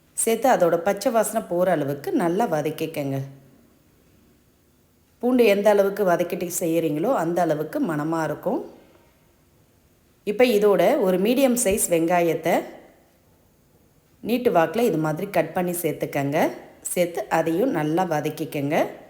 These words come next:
வெங்காயம் ஓரளவுக்கு வதங்கி வந்ததும் இதோட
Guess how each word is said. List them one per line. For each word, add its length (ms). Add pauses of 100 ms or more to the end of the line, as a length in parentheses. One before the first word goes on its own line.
(720)
வெங்காயம் 440
ஓரளவுக்கு 520 (340)
வதங்கி 440
வந்ததும் 480 (1300)
இதோட 240